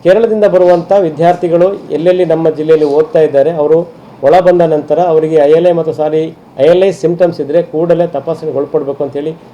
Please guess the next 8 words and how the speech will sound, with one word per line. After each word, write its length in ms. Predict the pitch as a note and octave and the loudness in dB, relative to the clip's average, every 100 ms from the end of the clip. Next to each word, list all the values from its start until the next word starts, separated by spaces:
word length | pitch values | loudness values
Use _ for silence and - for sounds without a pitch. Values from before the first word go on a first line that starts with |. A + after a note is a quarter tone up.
| - | -6
ಎಲ್ಲ 180 | C#3 F3 | 0 0
ವಿದ್ಯಾಸಂಸ್ಥೆಗಳಿಗೆ 880 | D3+ C#3+ E3+ E3 D3 D#3+ D3 D3+ E3+ G3+ - - - - | 0 -2 -2 -2 -6 -4 -2 0 -2 -6 -14 -20 -16 0
ನಾವು 460 | C#3 C#3+ C3+ C3+ C3 - - | 0 2 0 -4 -8 -20 -12
ಪತ್ರವನ್ನ, 500 | C#3+ C3 E3+ E3 D#3+ D#3 D3 C#3 - - - | -10 -2 0 2 2 0 0 -4 -16 -20 -12
ಆ, 220 | - C3 C3 | -2 0 2
ನೀಡೋ 320 | C3+ D#3 D#3 | 4 2 2
ಮೂಲಕ 280 | C#3 C#3 D3 | 0 -2 -2
ಅವ್ರನ್ನ 240 | C3+ C#3 | -2 -2